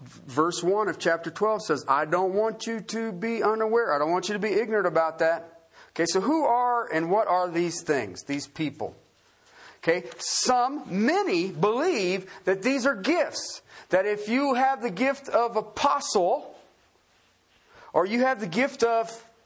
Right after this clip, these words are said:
prophet, and that is not what the scripture teaches. But it does take a little more work than the average person is willing to give, I guarantee you that.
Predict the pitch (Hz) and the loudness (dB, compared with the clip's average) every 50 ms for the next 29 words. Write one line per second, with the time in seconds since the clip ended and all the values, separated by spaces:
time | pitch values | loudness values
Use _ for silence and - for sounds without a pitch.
0 | _ _ - - - 302 320 - - - 165 143 151 202 - - - - _ _ | _ _ -2 2 2 2 2 0 0 0 2 2 2 0 -2 -6 -14 -20 _ _
1 | _ _ _ _ - - - - - _ 170 180 190 196 196 196 190 190 180 165 | _ _ _ _ -20 -20 -20 -20 -6 _ 0 2 2 2 2 0 0 -2 -2 0
2 | 156 208 240 262 262 262 220 247 262 254 247 247 240 - 220 185 - - 262 233 | 2 2 2 0 -2 -4 -2 0 0 2 2 0 -2 -2 -6 -8 -6 -4 -6 -6
3 | - - 190 165 - - 160 131 - - - - - - 147 147 156 143 139 196 | -6 -6 -8 -8 -6 -6 -6 -6 -8 -10 -14 -16 -6 -2 0 0 0 0 0 0
4 | 214 226 226 - 247 247 240 240 240 247 240 240 226 220 220 226 233 226 220 214 | 0 0 -2 -2 -2 0 0 0 0 0 -2 -2 -4 -2 0 0 0 2 2 2
5 | 220 226 208 - 156 147 170 170 170 165 170 175 170 160 170 156 - - - 170 | 2 2 0 -2 -2 -4 -2 0 2 2 2 2 2 2 0 -2 -2 0 0 0
6 | 170 170 165 156 139 135 151 156 156 147 147 135 135 120 131 139 127 110 113 113 | 0 0 -2 -4 -2 -2 0 0 0 0 -2 -4 -6 -4 -2 0 0 2 2 0
7 | 117 110 117 123 123 120 117 120 - 123 113 107 101 98 87 71 - | 0 -2 -2 -2 -2 -4 -4 -6 -8 -8 -8 -8 -8 -8 -10 -10 -12